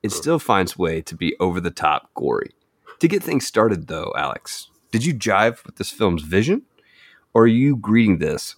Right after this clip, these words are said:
Speaker 1: with derision?
Speaker 2: Uh, I think this unique vision was incredibly blurry. Uh, this is not twenty twenty vision. Uh, I had derision from beginning to end, pretty much. Uh, not entirely for this film, though.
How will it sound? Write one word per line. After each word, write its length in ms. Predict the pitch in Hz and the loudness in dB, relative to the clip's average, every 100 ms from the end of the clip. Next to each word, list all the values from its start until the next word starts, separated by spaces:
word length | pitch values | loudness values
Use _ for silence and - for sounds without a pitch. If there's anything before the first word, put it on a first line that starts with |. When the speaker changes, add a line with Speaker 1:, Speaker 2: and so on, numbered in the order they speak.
| - | -2
Speaker 1:
with 220 | 85 - | -2 -2
derision? 520 | 76 76 73 62 - _ _ _ _ _ _ _ _ _ - | -6 -6 -6 -10 -14 _ _ _ _ _ _ _ _ _ -2
Speaker 2:
Uh, 320 | 139 147 147 | 2 2 2
I 140 | - 147 | 0 -2
think 280 | - 262 220 | 0 0 0
this 200 | 208 147 | -2 0
unique 300 | 156 156 151 | 0 0 -4
vision 580 | 107 131 131 147 123 | -2 0 2 0 0
was 680 | 113 117 117 113 110 104 - - | 0 2 4 4 2 0 -4 -10
incredibly 640 | 127 120 - 127 117 110 104 | -6 -4 0 2 2 -2 -4
blurry. 720 | 85 82 90 85 82 78 - - _ _ | -6 -10 -4 -2 -4 -8 -12 -20 _ _
Uh, 220 | 98 92 | 2 2
this 240 | 92 113 117 | 4 0 -2
is 100 | 110 | 0
not 240 | 131 123 | 2 2
twenty 300 | - 117 98 | 2 2 2
twenty 300 | 90 85 80 | 2 -4 -4
vision. 320 | 71 65 - - _ - | -6 -12 -12 -18 _ -6
Uh, 420 | 92 95 92 92 - - | 0 2 2 0 -4 -2
I 240 | 123 139 | 0 0
had 360 | 131 131 117 110 | 0 0 -2 -2
derision 560 | 120 147 202 110 78 - _ _ _ _ _ | -2 0 -2 -4 -8 -14 _ _ _ _ _
from 220 | - 120 104 | -4 -2 0
beginning 760 | 104 117 113 110 104 101 98 | 2 4 6 4 2 -2 -4
to 520 | - 113 107 104 98 90 | -6 -2 0 0 -2 -2
end, 380 | 87 80 76 - - | -4 -6 -10 -18 -8
pretty 160 | - 123 | 0 0
much. 420 | 92 73 - - | 0 -4 -8 -6
Uh, 240 | 302 226 196 | 0 2 2
not 200 | 240 131 | 0 0
entirely 440 | 107 87 87 78 _ _ - | 0 0 0 -4 _ _ -4
for 160 | 123 | 0
this 160 | 101 92 | 0 -2
film, 320 | - 90 87 | -2 -2 -2
though. 200 | 87 87 | -2 -4